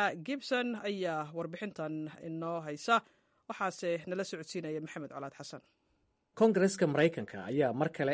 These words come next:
Speaker 2: isha ku haya baraha bulshada, iyadoo maalmo qura ay ka harsan yihiin kalfadhiga Koongareeska ee sanadkan. Senatarada aqalka sare ee jamhuuriga iyo dimuqraadiyiinta ayaa ku boorinaya aqalka wakiilada inay ansixiyaan xeerka badbaadada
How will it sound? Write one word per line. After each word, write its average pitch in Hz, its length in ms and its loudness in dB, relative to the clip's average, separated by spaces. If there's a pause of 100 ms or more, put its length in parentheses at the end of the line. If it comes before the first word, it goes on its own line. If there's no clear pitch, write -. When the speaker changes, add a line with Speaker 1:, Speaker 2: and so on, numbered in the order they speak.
Speaker 2:
isha 185 220 0
ku - 140 2
haya 131 420 0
baraha 160 320 2
bulshada, 127 440 0 (440)
iyadoo 120 340 0
maalmo 120 340 0
qura 143 240 2
ay 123 120 -2
ka 196 140 4
harsan 156 340 2
yihiin 135 300 2 (100)
kalfadhiga 135 720 -2 (100)
Koongareeska 143 680 0
ee 131 160 -2
sanadkan. 107 540 -6 (520)
Senatarada 175 500 2
aqalka 160 300 -2
sare 156 280 0
ee 139 120 -4
jamhuuriga 139 640 2
iyo 120 160 -4
dimuqraadiyiinta 127 720 -2 (360)
ayaa 175 260 4
ku 214 140 2
boorinaya 151 580 2
aqalka 143 400 -6
wakiilada 127 520 2 (340)
inay 160 180 2
ansixiyaan 147 600 0 (140)
xeerka 139 380 0 (160)
badbaadada 135 680 0